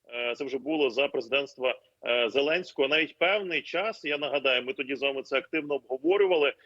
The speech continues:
е, Крим взагалі зник з порядку денного, на жаль, української дипломатії. Е, на півроку, нагадаю, м, таке зникнення було, і я тоді активно говорив, що таке враження, що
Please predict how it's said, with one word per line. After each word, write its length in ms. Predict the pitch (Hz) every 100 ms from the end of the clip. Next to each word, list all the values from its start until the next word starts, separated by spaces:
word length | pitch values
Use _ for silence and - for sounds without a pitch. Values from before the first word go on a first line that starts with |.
| _ _
е, 1040 | 123 127 127 127 127 127 123 123 120 120 117
Крим 460 | - 151 175 220 226
взагалі 580 | 147 151 139 147 180 180
зник 520 | 123 135 160 185 - 156
з 100 | -
порядку 520 | - 143 165 170 156
денного, 540 | 127 139 165 180 151 151
на 120 | 143
жаль, 220 | 135 160
української 580 | 170 165 156 170 - 165
дипломатії. 760 | 156 - 233 226 156 - 104 - _ _ -
Е, 420 | 120 123 123 123 127
на 120 | 139
півроку, 480 | 175 165 190 202 175
нагадаю, 680 | 143 143 139 165 185 170 - _ _ _ 127 131 131 127 127
м, 200 | 127 123
таке 260 | 139 - 175
зникнення 600 | 123 175 - 175 165 160
було, 520 | 135 165 175 226 220
і 60 | 143
я 120 | 135
тоді 200 | 139 131
активно 380 | 135 - 180 165
говорив, 400 | 135 139 180 180
що 140 | -
таке 220 | 135 156
враження, 480 | 139 147 165 170 147
що 240 | - 143